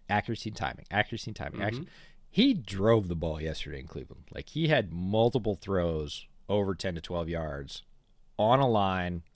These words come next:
Speaker 1: on a dime. Just
Speaker 2: Mm-hmm.
Speaker 1: One after another, after another, after another, to the point where you don't go, "Oh, that was a really good throw." Like, that was a really good throw, and that was a really good throw, and that was a really good throw, and you get to the end of the game, and there's a whole stack of,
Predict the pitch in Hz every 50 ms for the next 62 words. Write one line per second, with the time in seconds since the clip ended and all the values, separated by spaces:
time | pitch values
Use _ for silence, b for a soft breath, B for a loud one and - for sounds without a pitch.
0 | _ _ - 92 92 85 82 76 71 73 71 - - - - - - - - -
1 | - - - 92 90 - 117 110 117 131 135 - - - - - - - - -
2 | - - - - - 117 107 113 123 127 127 131 135 - 104 104 95 - 98 87
3 | 101 117 113 117 117 92 78 90 90 - 90 85 90 107 110 110 107 101 90 92
4 | - - 95 98 98 90 87 - 113 110 - - 139 131 110 98 110 107 107 107
5 | 101 107 101 - 139 151 135 131 139 143 131 104 113 110 113 117 107 107 95 104
6 | 101 90 80 - 135 139 120 85 76 - B B B B B B B - 85 85
7 | 85 - - - - 80 82 90 90 85 98 98 101 101 101 104 101 - 107 107
8 | 110 113 123 139 - 90 92 85 87 90 92 110 107 110 101 104 110 113 113 120
9 | 104 - 120 117 117 127 131 139 - 90 90 85 82 85 90 98 98 104 101 104
10 | 107 104 101 104 101 - 110 113 113 95 90 101 110 - - 98 101 95 90 90
11 | 82 82 80 95 101 101 95 82 80 80 80 80 76 - 73 - - - - 143
12 | 135 98 87 - - - 104 98 95 92 - 80 62 - -